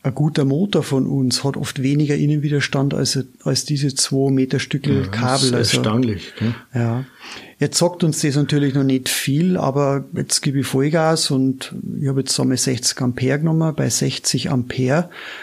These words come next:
Speaker 1: habe ich einen Spannungsabfall hier von circa ein Volt, null Komma neun Volt. Ja, bei drei S, bei zwölf Komma sechs merke ich schon, bei zehn S vielleicht noch nicht, aber wenn ich die Verlustleistung jetzt mal berechne,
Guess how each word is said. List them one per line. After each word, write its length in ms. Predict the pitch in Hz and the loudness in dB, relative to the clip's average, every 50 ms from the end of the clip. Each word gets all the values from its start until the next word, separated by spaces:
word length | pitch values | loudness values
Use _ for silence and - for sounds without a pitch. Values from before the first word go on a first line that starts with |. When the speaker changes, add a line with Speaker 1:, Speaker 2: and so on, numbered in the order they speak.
| - - - - | -18 -20 -16 -8
Speaker 1:
habe 240 | - 131 127 123 139 | -4 -4 0 0 0
ich 260 | 135 135 - - - | 0 0 -2 -4 0
einen 120 | 147 127 | 0 0
Spannungsabfall 1080 | - - - 131 120 131 143 151 156 151 - - 151 151 - - - 165 147 147 151 156 | 0 0 0 2 2 4 4 4 4 2 2 0 0 -2 -2 -2 0 2 2 2 2 2
hier 420 | 151 135 147 156 156 170 185 180 180 - - - - - - - - - - - | 0 0 2 2 2 2 2 0 -2 -8 -20 -20 -18 -18 -18 -20 -20 -20 -20 -14
von 440 | - - 135 131 131 135 131 131 - | -4 -2 0 2 2 2 0 -2 -2
circa 680 | - - 147 147 147 - 151 143 139 143 147 147 - - _ _ _ | 0 0 0 0 -2 0 0 2 2 2 0 0 -4 -6 _ _ _
ein 240 | - - 135 135 127 | -4 -2 0 0 2
Volt, 380 | 117 117 120 120 123 120 123 - | 2 2 2 2 2 0 0 0
null 180 | 135 135 139 | 0 0 0
Komma 320 | 139 - - 143 135 131 127 | 0 0 0 0 2 2 4
neun 380 | 123 123 120 123 127 123 123 | 4 4 4 2 2 2 2
Volt. 440 | 120 117 117 117 120 117 120 - - - _ _ - - - - - - - - - - - - - _ _ _ _ _ - | 2 2 2 2 0 0 -4 -8 -14 -16 _ _ -20 -20 -18 -16 -16 -16 -16 -18 -18 -20 -20 -20 -20 _ _ _ _ _ -6
Ja, 300 | - 117 113 117 127 135 135 - - - _ _ _ _ _ _ _ _ _ - - | -4 -2 0 0 0 0 -2 -6 -14 -20 _ _ _ _ _ _ _ _ _ -6 -2
bei 120 | 139 131 | -2 -2
drei 320 | 127 - 131 127 139 147 170 | -2 0 0 0 2 2 2
S, 520 | 170 180 - - - - - - - - - _ _ _ _ - | 2 2 2 2 0 0 -2 -4 -6 -8 -10 _ _ _ _ -6
bei 100 | 139 131 | -6 -4
zwölf 320 | 131 - - 139 139 135 - | -4 -2 -2 -2 -2 -2 -2
Komma 220 | - 143 135 131 | -2 0 0 0
sechs 320 | 127 - 165 156 - - | 0 -2 -4 -2 -2 -2
merke 320 | - 131 135 143 139 - 175 | 0 0 0 0 0 0 0
ich 80 | 160 | 0
schon, 160 | - - 165 147 | 0 0 0 0
bei 160 | 151 143 131 | 0 0 0
zehn 300 | - - - 139 139 147 | 0 0 0 0 0 0
S 200 | 147 135 135 - | 0 0 -2 -2
vielleicht 420 | - 143 131 127 127 123 - - | -2 0 0 0 0 -2 -2 -2
noch 100 | 139 135 | 0 0
nicht, 460 | 135 131 147 202 202 - - - - | 2 2 2 0 0 -2 -12 -8 -4
aber 300 | - 135 131 139 139 131 | -2 -2 0 0 0 0
wenn 160 | 131 135 135 135 | 2 2 2 2
ich 80 | 131 131 | 0 0
die 100 | 135 120 | -4 -2
Verlustleistung 800 | - 139 139 175 202 202 - - 175 147 143 139 - - 143 | 0 0 2 2 2 2 0 0 0 0 0 0 -2 0 0
jetzt 220 | 135 131 135 - - | 0 0 0 0 -2
mal 100 | 135 123 | 0 0
berechne, 600 | 131 123 120 131 120 - - - 156 156 - - | 0 0 -2 -2 -4 -4 -2 0 0 0 -2 -4